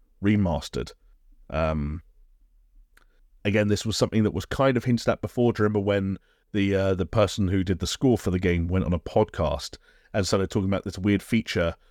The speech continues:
that was never in the game? He was like, "Oh, there's a thing where people can approach my character in the game," 'cause of course he's a model in the early stages of the game where you're walking around the town, um, and I can, and make me play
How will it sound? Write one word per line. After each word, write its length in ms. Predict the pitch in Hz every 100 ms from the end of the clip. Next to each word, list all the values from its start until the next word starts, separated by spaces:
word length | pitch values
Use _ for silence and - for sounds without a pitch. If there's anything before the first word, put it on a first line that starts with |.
| _ -
that 80 | 92
was 240 | 107 101
never 320 | 107 110 101
in 140 | 98 95
the 80 |
game? 420 | 92 107 92 80 78
He 120 | 101
was 140 | 95
like, 200 | 95 95 -
"Oh, 180 | 113
there's 180 | 104 95
a 40 | 98
thing 260 | - 110
where 140 | 104 95
people 400 | 110 - 98 90
can 300 | 95 92 - _ _ -
approach 340 | - 120 -
my 100 | 101
character 480 | 92 139 127 - -
in 60 | 90
the 100 | 85
game," 360 | 107 90 80 -
'cause 120 | 107
of 140 | 90 -
course 260 | 98 87
he's 260 | 110 101 95
a 40 |
model 400 | 95 98 98 90
in 180 | 90 90
the 240 | 90 90 - _ _ -
early 180 | 110 95
stages 280 | - 85 85
of 60 |
the 100 | 85
game 180 | 85 80
where 120 | 80
you're 80 | 87
walking 280 | 87 87 90
around 160 | 82
the 60 | 80
town, 340 | - 92 80 80 _ _ _
um, 300 | 107 101 92
and 160 | - 104
I 80 | 104
can, 300 | - 101 90 _ -
and 180 | 101 104
make 260 | 113 113 101
me 220 | 107 101
play 580 | - 117 107 98 95